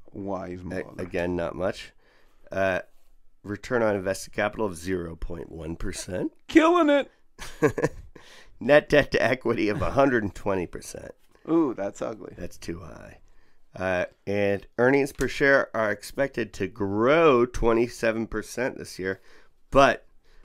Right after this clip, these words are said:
Speaker 2: I will remind you that that's off a very low base. So, uh, it doesn't take much to go up twenty-seven percent. Okay, uh,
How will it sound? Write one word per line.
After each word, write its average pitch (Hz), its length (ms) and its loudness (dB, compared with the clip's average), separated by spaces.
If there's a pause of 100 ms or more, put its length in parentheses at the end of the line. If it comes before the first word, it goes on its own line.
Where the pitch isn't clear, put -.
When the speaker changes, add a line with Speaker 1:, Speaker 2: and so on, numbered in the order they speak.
(420)
Speaker 2:
I 101 40 -4
will 104 160 -2
remind 110 340 0
you 104 140 -4
that 95 260 -10
that's - 280 -4
off 117 180 -4
a 98 100 -8
very 98 320 0
low 92 400 0
base. 95 520 -2 (1600)
So, 95 540 -6 (200)
uh, 98 260 -10
it - 100 -16
doesn't 113 240 -10
take 117 200 -4
much - 300 -10
to 95 80 -10
go 90 120 -8
up 80 180 -12
twenty-seven 82 480 -10
percent. - 460 -12 (2000)
Okay, 113 340 0 (260)
uh, 120 380 8